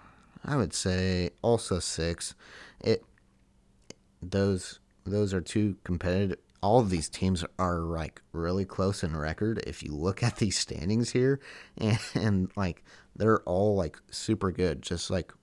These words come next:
one loss can, like, f-, take you from the fourth seed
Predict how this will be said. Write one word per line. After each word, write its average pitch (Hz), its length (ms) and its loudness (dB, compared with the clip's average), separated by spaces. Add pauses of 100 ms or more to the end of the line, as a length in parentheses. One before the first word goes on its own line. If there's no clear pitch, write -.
(120)
one 92 680 2 (180)
loss 92 560 0
can, 78 360 -6
like, 78 220 -4 (300)
f-, - 140 -18 (160)
take 92 240 -2
you 92 80 0
from 80 440 -4 (920)
the 85 300 -2 (120)
fourth 120 360 2
seed 143 420 -2